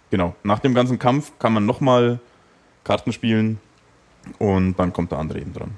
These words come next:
Ganz grob vereinfacht. Da gibt's dann noch Subphasen, vor allem der Kampf ist dann doch sehr komplex,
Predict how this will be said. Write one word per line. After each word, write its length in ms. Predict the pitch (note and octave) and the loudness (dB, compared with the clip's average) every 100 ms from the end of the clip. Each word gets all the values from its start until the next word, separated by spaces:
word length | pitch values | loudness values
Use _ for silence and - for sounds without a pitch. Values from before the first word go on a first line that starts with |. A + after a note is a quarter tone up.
| - | -2
Ganz 180 | G2 F#2+ | 0 0
grob 180 | G2 F2+ | -2 -2
vereinfacht. 420 | F2 F2 - - | -4 -6 -10 -10
Da 80 | - | -6
gibt's 180 | F2+ - | -6 -4
dann 100 | F2+ | -4
noch 260 | F2+ - - | -4 -8 -8
Subphasen, 560 | A2 - F#2+ F#2 G2 | -8 0 2 2 0
vor 120 | F2+ | 0
allem 140 | F2+ F#2 | 0 0
der 100 | F2+ | 0
Kampf 280 | G#2 G2+ G2+ | 0 0 -4
ist 160 | - | -4
dann 80 | F#2 | -4
doch 140 | F#2+ | -4
sehr 180 | - F#2+ | -2 -4
komplex, 540 | - F#2+ - - - | -2 -4 -2 -4 -6